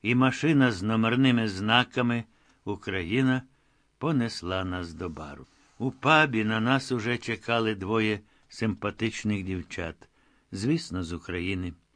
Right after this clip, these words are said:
звідки ляж іще в Новій Зеландії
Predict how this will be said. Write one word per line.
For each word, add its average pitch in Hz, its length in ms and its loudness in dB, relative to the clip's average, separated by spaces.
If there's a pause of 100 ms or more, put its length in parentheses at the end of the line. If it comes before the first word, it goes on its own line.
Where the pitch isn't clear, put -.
(240)
звідки 113 520 0
ляж 107 260 2
іще 107 440 0
в 104 80 0
Новій 95 300 -2
Зеландії 90 720 -2